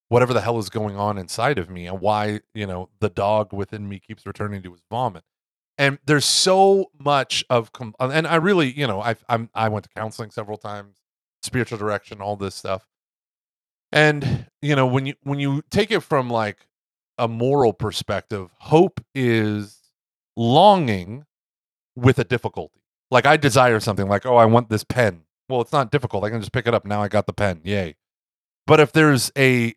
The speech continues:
if there's a difficulty in me obtaining it, that longing then becomes hope.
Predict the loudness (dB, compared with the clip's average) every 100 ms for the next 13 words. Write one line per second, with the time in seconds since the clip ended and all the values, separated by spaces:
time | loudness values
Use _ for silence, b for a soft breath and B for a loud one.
0 | -4 0 2 2 0 2 2 0 0 0
1 | -2 -2 -2 -2 -6 -6 -8 -10 0 0
2 | 0 0 2 2 0 -8 -4 -4 -4 -10
3 | -12 _ -14 -14 -18